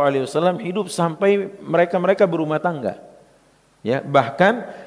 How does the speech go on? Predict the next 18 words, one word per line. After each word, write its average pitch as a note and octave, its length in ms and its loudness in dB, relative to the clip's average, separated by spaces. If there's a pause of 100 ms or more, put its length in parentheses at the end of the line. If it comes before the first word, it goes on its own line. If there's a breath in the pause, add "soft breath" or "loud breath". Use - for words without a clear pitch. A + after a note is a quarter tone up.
(160 loud breath)
sampai F#3+ 640 4
ada F#3 320 8
yang F3+ 320 6
menemani F#3 480 2
Rasulullah F#3 640 2
sallallahu E3+ 500 4
alaihi D#3+ 300 4
wasallam G3 420 6
berjarak F#3+ 640 6
hanya F#3+ 320 2
enam F#3+ 400 0
bulan G#3+ 420 4 (400 loud breath)
perpisahannya. D#3+ 720 2
Jadi C#3+ 220 4
Rasulullah E3+ 340 0
meninggal, A3+ 600 4 (340 loud breath)
disusul F#3+ 400 0
dengan E3 240 2